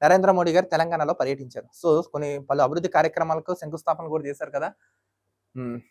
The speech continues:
ప్రధాని మోడీ పర్యటన సందర్భంగా సీఎం రేవంత్ రెడ్డి ఆయనకు ఎయిర్‌పోర్ట్‌కి వెళ్లి ఘన స్వాగతం పలికారు. ఆయన పర్యటనలో భాగంగా సీఎం రేవంత్ రెడ్డి గారు అక్కడికి వెళ్లి ఘన స్వాగతం పలికారు మోడీ గారికి. గతంలో సీఎంగా ఉన్న కేసీఆర్ ప్రధాని మోడీ పర్యటనలో పాల్గొనేవారు కాదని, ప్రోటోకాల్ ప్రకారం సీఎం ప్రధానిని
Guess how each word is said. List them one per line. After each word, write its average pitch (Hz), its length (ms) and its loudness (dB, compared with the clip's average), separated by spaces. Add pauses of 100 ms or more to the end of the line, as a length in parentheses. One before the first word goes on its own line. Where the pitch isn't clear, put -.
(120)
ప్రధాని 214 320 6
మోడీ 208 440 4 (220)
పర్యటన 185 340 4
సందర్భంగా 156 600 0
సీఎం 196 400 0
రేవంత్ 170 320 4
రెడ్డి 151 340 -4
ఆయనకు 147 460 -4
ఎయిర్‌పోర్ట్‌కి 196 460 2
వెళ్లి 160 320 -2
ఘన 143 80 -4
స్వాగతం 139 460 -6
పలికారు. 107 460 -10 (580)
ఆయన 160 140 4
పర్యటనలో 175 380 4
భాగంగా 175 300 4
సీఎం 175 260 0
రేవంత్ 156 240 4
రెడ్డి 160 160 -2
గారు 170 120 4
అక్కడికి 151 240 -4
వెళ్లి 160 140 0
ఘన 143 160 0
స్వాగతం 151 420 -4
పలికారు 147 320 -6
మోడీ 131 220 -6
గారికి. - 300 -12 (1300)
గతంలో 202 440 8
సీఎంగా 196 440 2
ఉన్న 160 240 4
కేసీఆర్ 170 640 4
ప్రధాని 185 320 6
మోడీ 190 220 6
పర్యటనలో 180 460 2
పాల్గొనేవారు 170 560 2
కాదని, 156 340 2
ప్రోటోకాల్ 170 480 2
ప్రకారం 165 360 -6
సీఎం 175 360 -4
ప్రధానిని 170 480 -2